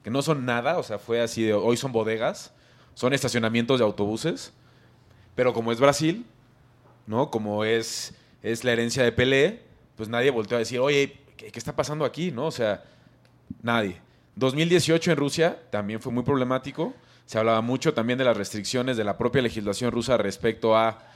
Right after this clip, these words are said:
eh, población L G B T y la corrupción detrás de por qué se le dio ese, eh, por qué todos eran amigos de Putin hace cuatro años y hoy es el peor enemigo de la historia, se parece a otros amigos, luego enemigos como,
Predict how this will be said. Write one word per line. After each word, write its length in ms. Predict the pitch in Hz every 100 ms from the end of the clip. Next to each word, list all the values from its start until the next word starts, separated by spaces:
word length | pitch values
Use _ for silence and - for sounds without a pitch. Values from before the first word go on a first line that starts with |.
| - - -
eh, 680 | 113 110 104 101 98 95 -
población 340 | 113 107 123
L 140 | 127 110
G 120 | 123
B 100 | 117
T 280 | 117 135 196 - - -
y 100 | 160
la 120 | 147
corrupción 440 | 127 113 101 131
detrás 400 | 127 127 120 123
de 300 | 110 110 113 -
por 200 | 107 104
qué 140 | 120
se 100 | 135
le 140 | 117
dio 480 | 107 110 113 113 110
ese, 480 | 110 110 113 107 104 - - -
eh, 180 | - 107
por 160 | 107 117
qué 140 | 135
todos 260 | 135 143 135
eran 140 | 135
amigos 340 | 120 120 123 117
de 60 |
Putin 360 | 104 104 - 120
hace 200 | 117 117
cuatro 300 | 120 113 113
años 280 | 117 117 101
y 40 |
hoy 160 | 110 113
es 280 | 110 - - - _ _ _
el 180 | 107 110
peor 200 | 120 131
enemigo 340 | 123 123 127
de 40 | 117
la 80 |
historia, 300 | 107 - 127
se 120 | 135 110
parece 420 | 110 113 120 110
a 120 | 101
otros 560 | 107 - 113 113 - - _ _ _ _
amigos, 500 | - 113 123 127 117
luego 320 | 110 117 117
enemigos 520 | 113 110 117 117 113
como, 440 | - 107 104 98